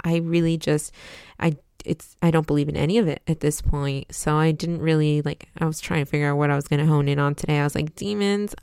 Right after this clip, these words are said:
pass. Um, ghosts, nah, also, uh, pass." And then aliens, I,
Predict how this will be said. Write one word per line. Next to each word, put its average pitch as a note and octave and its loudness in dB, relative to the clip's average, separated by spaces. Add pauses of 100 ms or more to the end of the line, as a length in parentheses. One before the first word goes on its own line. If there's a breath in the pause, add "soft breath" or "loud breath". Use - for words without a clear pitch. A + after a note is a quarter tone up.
pass. F4 -2 (440 loud breath)
Um, G3 0 (200)
ghosts, - 0 (160)
nah, A3 -2 (160)
also, A3+ -4
uh, G3+ -4
pass." G#3+ -2 (420 loud breath)
And A3+ 2
then A#3 0 (140)
aliens, G#3+ 4 (360)
I, G#3+ 4